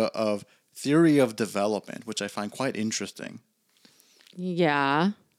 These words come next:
Speaker 1: 'Cause it's like he's co-, trying to kind of suggest that what we're trying to go towards in terms of developing towards communism is something much more exact,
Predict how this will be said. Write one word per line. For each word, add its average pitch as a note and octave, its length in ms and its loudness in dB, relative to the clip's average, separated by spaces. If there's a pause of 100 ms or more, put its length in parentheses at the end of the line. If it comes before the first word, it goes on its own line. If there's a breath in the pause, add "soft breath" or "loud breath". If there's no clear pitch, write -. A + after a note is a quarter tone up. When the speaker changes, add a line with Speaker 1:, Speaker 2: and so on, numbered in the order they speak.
(180)
Speaker 1:
'Cause A2 160 -10
it's G#2 100 -8
like G2 200 -10
he's A#2 180 -10
co-, - 280 -8
trying A#2 340 0
to B2 100 -6
kind A2 320 -2
of F#2+ 120 -6
suggest G#2+ 760 -4
that F#2 280 -6 (600 soft breath)
what C3 240 -2
we're C#3+ 200 2
trying C#3 280 2
to A#2+ 80 4
go A#2+ 240 4
towards G#2+ 380 -2
in G#2 80 -4
terms G2 280 -4
of - 60 -20
developing G#2+ 720 0
towards G2+ 320 -4
communism G2+ 760 -6 (320)
is B2+ 100 -6
something A#2 360 0
much A2+ 260 0
more G#2+ 400 -2 (380)
exact, A2 640 -2